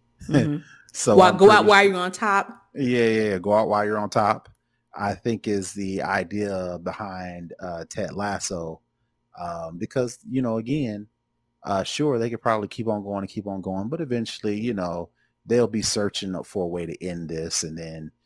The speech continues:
Speaker 1: especially with our, again, I'll go back to it time and time again, with our short attention spans,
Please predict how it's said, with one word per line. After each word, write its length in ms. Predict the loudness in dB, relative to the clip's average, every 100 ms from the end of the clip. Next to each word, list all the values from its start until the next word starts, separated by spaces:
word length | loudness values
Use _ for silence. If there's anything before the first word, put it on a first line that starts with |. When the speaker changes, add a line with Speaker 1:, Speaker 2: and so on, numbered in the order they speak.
| _ -14
Speaker 1:
especially 500 | -6 -2 0 -2 -2
with 180 | -4 -6
our, 320 | -4 -4 -4
again, 460 | -6 -4 -4 -4 -8
I'll 260 | -10 -8 -8
go 220 | -8 -8
back 300 | -6 -6 -6
to 180 | -6 -4
it 140 | -4 -8 -14
time 220 | -8 -8
and 80 | -6
time 200 | -8 -8
again, 480 | -8 -4 -4 -4 -10 _ _ _ _ _ _ _ _ -8
with 400 | -6 -6 -14 _ _ _ _ _ _ -6
our 360 | -2 0 0 -2
short 440 | 0 2 0 -4 -12
attention 560 | -8 -2 -2 -2 -4
spans, 800 | -4 -6 -8 -10 -12 -10 -8 -8